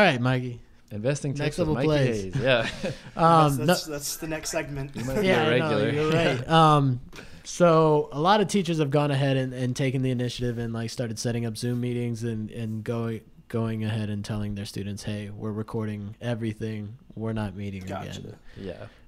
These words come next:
Speaker 1: Um, and
Speaker 2: But no official word yet
Speaker 1: No
Speaker 2: from
Speaker 1: official word. Like, no, I heard some
Speaker 3: Mm.
Speaker 1: schools, I guess, have already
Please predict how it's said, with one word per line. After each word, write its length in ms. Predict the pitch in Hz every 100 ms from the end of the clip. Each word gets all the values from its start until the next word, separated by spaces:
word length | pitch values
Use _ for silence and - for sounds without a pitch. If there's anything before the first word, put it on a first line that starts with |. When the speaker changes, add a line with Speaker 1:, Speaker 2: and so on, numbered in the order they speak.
| -
Speaker 1:
Um, 560 | 107 107 104 101 98 98 -
and 580 | 113 113 117 113 107 104
Speaker 2:
But 140 | 107
no 160 | 110 113
official 680 | 104 - - 110 - 101
word 320 | 87 87 90 82
yet 260 | 80 76 -
Speaker 1:
No 220 | 135 147 165
Speaker 2:
from 80 |
Speaker 1:
official 400 | 165 147 135 139
word. 440 | 127 123 123 120 117
Like, 220 | 113 113
no, 420 | 120 131 131 127 -
I 140 | 131
heard 260 | 127 160 131
some 180 | 135 135
Speaker 3:
Mm. 40 |
Speaker 1:
schools, 260 | 139 147 135
I 80 |
guess, 240 | 135 139 135
have 120 | 120
already 380 | 117 117 113 110